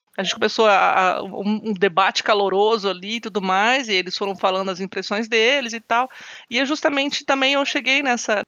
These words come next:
discussão, é, exatamente, e eu ficava assim, "Mas, mas por que que esse cara não junta aquele um com o médico, com o outro? Por que que não cria um círculo de amizade? Por que que, o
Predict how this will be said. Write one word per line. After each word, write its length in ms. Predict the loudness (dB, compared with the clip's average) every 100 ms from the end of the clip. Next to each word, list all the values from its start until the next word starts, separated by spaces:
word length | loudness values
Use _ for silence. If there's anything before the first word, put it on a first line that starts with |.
| -6
discussão, 800 | -6 -6 -6 -4 2 2 2 -2 0
é, 220 | 2 4
exatamente, 580 | 2 0 0 0 0 0
e 60 |
eu 60 | -4
ficava 300 | 0 2 2
assim, 220 | 0 -2
"Mas, 180 | -2 -2
mas 140 | -4
por 180 | 0 -2
que 300 | 0 0 0
que 160 | -2 0
esse 260 | 0 0 -4
cara 380 | 0 2 2 2
não 160 | -2
junta 520 | -2 -4 -4 -2 -2 -2 -10 -8
aquele 500 | -6 -2 0 0 0
um 320 | -2 -2 -2 -4
com 140 | -4
o 20 | -2
médico, 520 | 0 2 0 -4 -8
com 140 | -4
o 120 | -2
outro? 180 | 0 0
Por 100 | -4
que 80 | -2
que 140 | 0
não 120 | 0 -2
cria 360 | -2 0 2
um 80 | 0
círculo 400 | -2 -6 -4 -2
de 60 | 0
amizade? 420 | 0 0 0 -2
Por 120 | -8
que 160 | -6 -6
que, 160 | -4
o 40 | -8